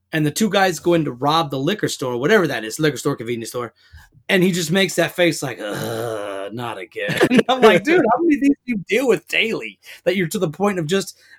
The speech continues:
being annoyed and not, like, concerned?"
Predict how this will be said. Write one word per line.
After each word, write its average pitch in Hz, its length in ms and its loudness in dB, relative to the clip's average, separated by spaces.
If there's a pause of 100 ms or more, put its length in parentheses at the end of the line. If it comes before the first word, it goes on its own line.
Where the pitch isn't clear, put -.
being 220 300 4
annoyed 185 600 6
and 170 100 4
not, 180 220 2
like, 151 220 0 (100)
concerned?" 165 920 2